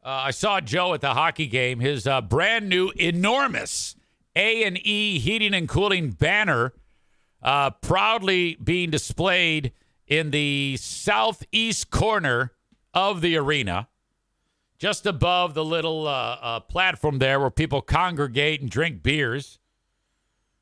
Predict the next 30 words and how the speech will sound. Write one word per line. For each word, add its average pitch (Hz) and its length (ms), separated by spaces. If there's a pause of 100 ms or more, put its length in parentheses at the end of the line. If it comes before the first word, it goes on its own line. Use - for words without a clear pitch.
The, 151 160
it's 160 140
like 185 120
the 185 200
A 220 280
and 214 120
E 208 360
heating 214 380
and 175 140
cooling 175 480
party 190 460
nest 156 680 (1700)
is 117 120
what 180 160
we 165 80
can 151 200
call 147 300
it. 104 160 (300)
So 226 420
cool. 165 460 (960)
Uh, 147 260
Joe, 190 520
a 175 140
season 147 420
ticket 180 280
holder 165 260
with 156 120
his 123 120
whole 156 180
family. 143 640